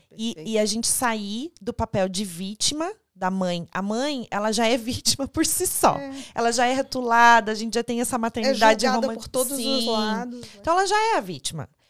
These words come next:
Speaker 1: Então vamos tirar a vítima e vamos colocar ela como protagonista. Então eu sempre f-, lido nesse aspecto assim, dessa maneira. Porque aí a gente consegue fazer com que essa mãe enxergue que o sono, por exemplo, existe, existe uma maneira dela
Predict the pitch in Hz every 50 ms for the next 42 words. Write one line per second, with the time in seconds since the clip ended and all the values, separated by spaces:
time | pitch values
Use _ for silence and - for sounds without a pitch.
0 | _ _ - - 226 247 262 - 202 233 247 262 262 - - 277 247 233 208 190
1 | - - - - 185 190 165 165 208 226 226 - - 311 302 320 370 392 - _
2 | - 214 175 214 208 214 220 - 226 214 214 - - 220 202 208 208 214 - -
3 | 220 214 220 - _ - 247 254 294 - - 349 320 311 330 320 233 143 - -
4 | - - - - _ _ _ _ _ _ _ _ _ _ - - 190 202 208 -
5 | - 220 226 - 262 240 - - - - 180 202 202 220 214 202 233 220 - _
6 | - 202 208 208 214 240 - 269 240 - - 202 196 196 - - 226 - _ -
7 | - 196 - - - 226 185 160 165 180 - 190 190 185 - 208 202 196 196 165
8 | 151 151 160 - - 196 - - - 196 185 190 202 214 240 233 214 185 190 202
9 | - - - 196 202 - - 220 180 180 185 - - 202 180 180 185 - 202 196
10 | - 202 - - 202 190 185 180 190 - - 233 220 214 214 202 202 - - 208
11 | - - - - 254 254 240 214 202 185 180 - - 190 180 190 196 185 220 233
12 | 214 208 - 190 180 - _ _ - - - - - _ - 233 233 214 185 208
13 | 262 277 - - - 240 233 226 - _ - 208 226 208 185 240 302 330 - -
14 | 262 226 214 208 202 190 190 185 180 180 180 170 175 170 170 -